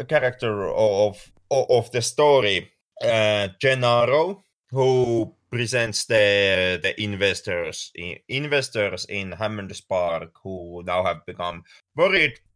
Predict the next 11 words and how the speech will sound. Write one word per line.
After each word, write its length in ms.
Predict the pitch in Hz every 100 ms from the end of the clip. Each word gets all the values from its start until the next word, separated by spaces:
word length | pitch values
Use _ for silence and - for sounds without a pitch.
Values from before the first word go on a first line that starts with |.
| _
because, 500 | 131 - 127 123 120 123
due 200 | 139 127
to 100 | 107
the 340 | 117 110 -
accidents 560 | 117 113 120 104 98 -
that 160 | 95
have 240 | - 90 87
happened 380 | 127 131 143 -
around 380 | 113 110 110 98
the 80 | 101
park, 500 | 101 95 92 90